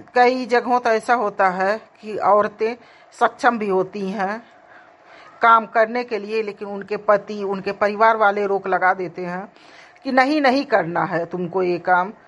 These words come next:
लेकिन वे अपनी स्वेच्छा से वो काम नहीं कर सकती हैं। इसी पर किसी ने दो पंक्ति बोला है, "बेटे का क्यों मान है जग में, बेटी का क्यों मान नहीं, हमें बताओ दुनिया वालों,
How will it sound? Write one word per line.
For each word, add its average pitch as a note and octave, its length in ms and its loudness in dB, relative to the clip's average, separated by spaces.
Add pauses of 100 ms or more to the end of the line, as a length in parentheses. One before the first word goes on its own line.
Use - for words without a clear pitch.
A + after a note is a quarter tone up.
(360)
लेकिन G#3 260 -2
वे A3 100 4
अपनी G#3+ 240 0
स्वेच्छा G#3+ 520 -4
से A#3+ 260 -6
वो A3 120 -2
काम E3+ 280 2
नहीं D#3+ 240 -6
कर D#3+ 200 -6
सकती E3+ 420 -12
हैं। G3 240 -8 (760)
इसी C4+ 280 0
पर G#3+ 280 2 (480)
किसी C#4+ 280 -4
ने E4 140 2
दो C4 200 4
पंक्ति B3 560 -2 (680)
बोला A#3+ 440 4
है, G#3+ 300 -2 (600)
"बेटे B3+ 560 0
का C4+ 260 2
क्यों C4 280 -4
मान A#3+ 360 2
है B3+ 180 0
जग G#3+ 240 -2
में, F#3+ 360 -6 (340)
बेटी A3+ 540 4
का B3 220 4
क्यों B3+ 280 -6
मान A#3 340 2
नहीं, G#3 380 -6 (240)
हमें A3+ 360 0
बताओ A3 540 4
दुनिया G#3+ 460 -2
वालों, G#3 400 -2